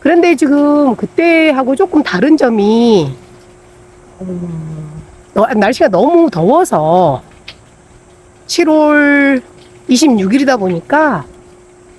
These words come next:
날씨가 너무 더워서 지금, 음, 스프링쿨러가 돌아가고 있나 봐요. 이렇게 잠깐 보시-,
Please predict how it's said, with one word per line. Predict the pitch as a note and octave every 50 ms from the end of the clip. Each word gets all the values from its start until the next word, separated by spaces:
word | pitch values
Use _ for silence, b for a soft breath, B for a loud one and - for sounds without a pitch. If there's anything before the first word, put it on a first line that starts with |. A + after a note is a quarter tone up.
| - - - -
날씨가 | G3+ A3+ - C4+
너무 | A#3+ F#3 F#3+ A3 A3+ F3+
더워서 | - - F3 F3 G#3 A#3+ A#3+ - - E3+ D#3+ D#3+ E3 F3 F3 E3 D3+ C#3+ - - - - - - - - - - - - - - - _ _ - - - - - -
지금, | - - - F#3 F3+ F#3+ F#3
음, | F3+ E3+ D#3 - - - - - - _ - _ _ - - - _ _ _ - - - - _ _ - - - - -
스프링쿨러가 | - - - - A4 A4+ A4 G#4+ - F4 D#4+ D4 C4+ B3+ A3+ G3 G3 F#3 F#3 G3 A3 B3+ C#4+ - - - _ - - _ _ - _ _ _ - - _ - -
돌아가고 | - G3+ A#3+ C#4+ C#4+ A3+ F#3 E3+
있나 | D#3 D#3 D3 D3 D#3
봐요. | - C#3+ C#3 C#3+ D#3 F3+ F3+ C#3 - - - - - _ _ - - - - - _ _ _ _ _ _ _ - _
이렇게 | - F3+ E3+ E3+ - _ - - F3+ E3 D3+ D3+ D3+ D3+ D3 D3+ D3+ C#3+ C#3 B B B B B B B - - - -
잠깐 | - - G3+ - G#3 G#3 G3+ G3+ -
보시-, | - B3+ B3+ - -